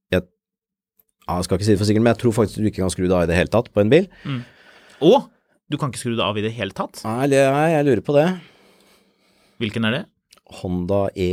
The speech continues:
Speaker 1: ny en.
Speaker 2: Og du kan ikke skru det av i det hele tatt, nei?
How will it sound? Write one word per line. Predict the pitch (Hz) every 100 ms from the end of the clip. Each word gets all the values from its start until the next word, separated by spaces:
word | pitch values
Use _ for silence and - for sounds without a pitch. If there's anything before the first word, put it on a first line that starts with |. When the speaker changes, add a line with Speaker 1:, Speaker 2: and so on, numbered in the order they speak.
| 92
Speaker 1:
ny | 92 85 87 -
en. | 98 147 113 - _ _ - - - - _ - -
Speaker 2:
Og | -
du | 135
kan | 117
ikke | 113
skru | - 110
det | 110
av |
i | 101
det | 101
hele | 95
tatt, | -
nei? | 214